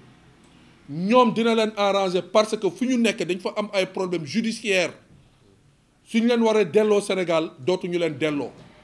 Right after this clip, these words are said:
Kon ñooñu seen intérêt la pour Sénégal tàkk. Parce que Sénégal bu tàkkee, dëkk yooyu ñu nekk duñ leen mën a delloo. Am na si ñoo xam ne dañu am ay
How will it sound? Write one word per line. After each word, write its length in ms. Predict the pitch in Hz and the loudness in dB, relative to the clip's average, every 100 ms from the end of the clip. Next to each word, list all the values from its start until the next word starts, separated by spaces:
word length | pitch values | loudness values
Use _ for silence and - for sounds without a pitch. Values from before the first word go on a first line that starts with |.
| - - - - - | -20 -20 -20 -20 -6
Kon 120 | 190 180 | -2 0
ñooñu 380 | 190 240 220 180 233 - - - | 4 6 6 2 -6 -18 -20 -20
seen 320 | - - 208 214 247 | -6 0 0 -2 -2
intérêt 480 | 262 254 247 214 165 | -2 2 4 4 2
la 80 | 143 - - - | -2 -8 -16 -6
pour 160 | 202 | -6
Sénégal 560 | 185 202 196 175 175 175 - | -2 -2 0 2 2 2 -2
tàkk. 240 | 180 - - - - - - - - - - - - - - - - - - - - | -4 -6 -18 -20 -20 -20 -20 -20 -20 -20 -20 -20 -20 -20 -20 -20 -20 -20 -20 -8 -4
Parce 120 | 180 | -2
que 60 | 185 | -2
Sénégal 400 | - 247 254 214 | 0 2 4 2
bu 60 | 208 | 2
tàkkee, 400 | 240 214 - 131 107 - - - - - - 139 | 2 0 0 -8 -10 -16 -20 -20 -20 -20 -4 0
dëkk 160 | 233 240 | 2 4
yooyu 300 | 220 226 220 | 8 8 8
ñu 80 | 208 | 2
nekk 160 | 185 160 | -2 -4
duñ 140 | 147 190 | -4 -2
leen 140 | 185 | -2
mën 120 | 175 165 | -2 -2
a 40 | |
delloo. 380 | 135 147 139 110 - - - - - - - - - - _ _ - - | -4 -4 -4 -8 -14 -20 -20 -20 -20 -20 -20 -20 -20 -20 _ _ -20 -2
Am 140 | 247 | 0
na 80 | 269 | 0
si 140 | - | 0
ñoo 120 | 254 247 | 0 0
xam 140 | 233 | 0
ne 60 | 196 | 0
dañu 180 | 214 233 | -2 -2
am 180 | 233 233 | -4 0
ay 220 | 214 208 | 0 0